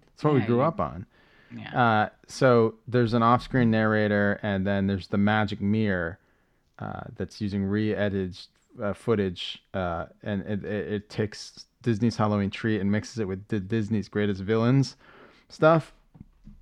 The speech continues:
Speaker 1: So it, there's, like, stuff from Fantasia.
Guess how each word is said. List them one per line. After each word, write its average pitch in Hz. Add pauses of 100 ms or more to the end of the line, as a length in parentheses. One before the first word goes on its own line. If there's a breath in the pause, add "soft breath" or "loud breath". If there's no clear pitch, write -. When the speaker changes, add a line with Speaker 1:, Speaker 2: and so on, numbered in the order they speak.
(160)
Speaker 1:
So 123 (1500 loud breath)
it, 117
there's, 131
like, 123
stuff 127
from 120
Fantasia. 107